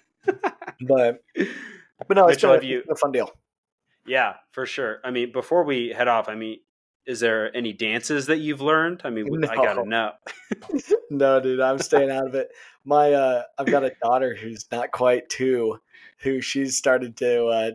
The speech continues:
Speaker 2: to, of course, do some dance here. She's still in diapers and all that. She's, like, twenty-one months. And, uh, so she's, uh, my wife's got her roped into, roped into the dancing, but
Speaker 1: There you go.
Speaker 2: but no, man, on my side, I, uh, I help out, you know, with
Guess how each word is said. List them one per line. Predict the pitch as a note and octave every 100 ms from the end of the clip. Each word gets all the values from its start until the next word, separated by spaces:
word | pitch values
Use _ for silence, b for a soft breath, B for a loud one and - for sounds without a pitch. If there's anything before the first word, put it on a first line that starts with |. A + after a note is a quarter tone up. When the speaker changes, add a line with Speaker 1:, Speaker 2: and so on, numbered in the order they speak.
| -
Speaker 2:
to, | B2+
of | -
course, | B2+ A#2+
do | A#2 B2+
some | - A#2
dance | A#2+ A#2+ A#2
here. | B2
She's | A2+ C3
still | D3+ C3
in | A2
diapers | G#2 A2+ A2 G#2 G#2
and | G#2+
all | G2+ G#2
that. | G#2+ A2+
She's, | A#2+ A2+
like, | A#2 G#2+
twenty-one | - C3+ C3 A#2+ A#2+ A#2
months. | A2+ A#2 A2 - - b b b b -
And, | B2+ A#2+ A#2+ A#2
uh, | A#2+ A2+ A2+
so | - C3+ A#2 - B B B
she's, | - - D3+ C3
uh, | C3+ A#2 A2+ C3
my | C3+
wife's | C3 B2+
got | - G2
her | A#2+
roped | A2+ A2 -
into, | A2+ G#2+ A2 G#2+ G2+ A2 _ -
roped | A#2 -
into | A2+ A2+
the | G#2+
dancing, | A2 A2 A2 G#2+ A2 G#2+
but | A2+ G#2 -
Speaker 1:
There | A2 G#2+
you | G#2+
go. | A#2 G#2+ - _ -
Speaker 2:
but | G#2
no, | G2+ G2+
man, | G2+ G2+ -
on | G#2 A2+
my | A#2 B2+
side, | C#3 B2 A#2+ -
I, | A#2 B2+ C3 B2+
uh, | A#2 A#2 G#2+ _ _ _ C#3
I |
help | C3+ C#3+ C#3+
out, | C3 B2
you |
know, | B2+ A#2+
with | A#2